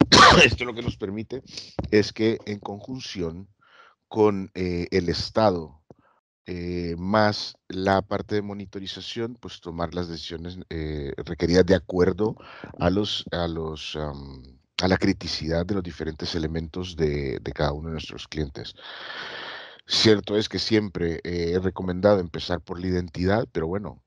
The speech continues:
eh, esto es un modelo que es, eh, de, de despliegue, que es bastante abierto y como veis,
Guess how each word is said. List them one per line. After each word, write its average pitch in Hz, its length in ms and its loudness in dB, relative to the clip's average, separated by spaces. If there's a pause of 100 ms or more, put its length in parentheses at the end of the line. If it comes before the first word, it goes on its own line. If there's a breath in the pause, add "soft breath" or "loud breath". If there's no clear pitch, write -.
eh, 82 420 -2
esto 107 380 -2
es 101 180 -2
un 101 120 -2
modelo 98 500 2
que 85 260 2
es, - 340 -2
eh, 85 340 0
de, 82 120 0
de 85 120 0
despliegue, 92 520 4
que - 80 -4
es 78 100 -4
bastante 85 520 0
abierto 98 580 4
y 82 180 -12
como 78 300 -10
veis, 92 380 0